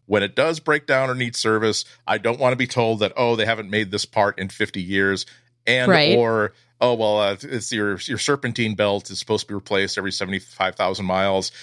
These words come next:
Speaker 1: And whoever designed this engine designed it so that you have to drop the entire engine to get at this part that's designed to be replaced. So it's gonna cost you four thousand dollars. I want to, I, I want part the, part of the product catalog of a, of a fleet, fleet vehicle is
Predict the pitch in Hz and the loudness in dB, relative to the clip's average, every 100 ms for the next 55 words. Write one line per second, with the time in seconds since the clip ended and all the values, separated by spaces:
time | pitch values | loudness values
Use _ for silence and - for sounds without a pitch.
0 | - _ - 113 110 120 120 120 113 107 | -20 _ 0 0 0 0 0 0 -2 0
1 | 110 110 101 - 113 110 107 98 92 95 | 2 0 -2 -2 -2 -2 -2 -2 -2 0
2 | 107 107 - 110 101 - 101 110 110 - | 0 -2 -2 -2 0 -2 -2 -2 -4 -2
3 | 110 104 - 101 92 117 107 101 101 110 | 2 2 0 -6 -2 -2 -2 -2 -2 -2
4 | 95 92 87 - _ _ - 107 90 104 | -2 -2 -4 -8 _ _ -6 -4 0 0
5 | 107 104 - 98 - - _ 110 101 107 | 0 -2 -2 -2 -2 -8 _ 0 0 -4
6 | 98 101 107 101 101 92 90 - 110 101 | -6 -4 -2 0 -2 -4 -4 -2 0 0
7 | 92 101 - 98 117 95 98 - 104 87 | 0 -4 -4 -2 -2 -2 -4 -4 -4 0
8 | 90 90 82 87 80 85 73 - - - | -2 -2 -4 -4 -4 -6 -10 -14 -16 -20
9 | _ - 117 120 117 - 151 135 - - | _ -4 -2 0 -2 -2 0 0 -2 -2
10 | 123 131 147 - 151 143 127 113 - 127 | -2 0 -2 0 0 0 -4 -8 -12 -8
11 | - 156 151 139 139 131 - 131 123 117 | 0 0 0 0 0 0 -2 -4 0 0
12 | 113 104 95 - 117 104 - 120 117 - | 0 -2 -6 -6 -6 -6 -4 -2 -2 -6
13 | - 120 117 131 127 110 101 104 107 101 | -16 -16 -4 -4 0 -2 0 -2 -2 -2
14 | 95 | -4